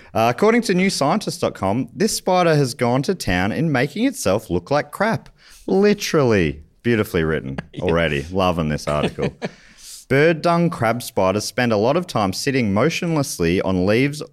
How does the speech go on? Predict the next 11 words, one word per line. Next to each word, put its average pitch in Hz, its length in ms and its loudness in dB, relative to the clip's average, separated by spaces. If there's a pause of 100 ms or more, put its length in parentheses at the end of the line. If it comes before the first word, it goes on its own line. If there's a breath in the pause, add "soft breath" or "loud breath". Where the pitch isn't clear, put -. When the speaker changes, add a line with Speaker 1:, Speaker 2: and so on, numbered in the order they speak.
(120)
Speaker 1:
of 147 180 -2
plants, 85 580 -4 (300 soft breath)
waiting 120 380 2
to 160 120 -2
attract 131 460 -4
insects - 640 -4 (160)
such - 300 -6
as 104 120 -4
flies 87 500 0
for - 120 -6
dinner. 120 400 -2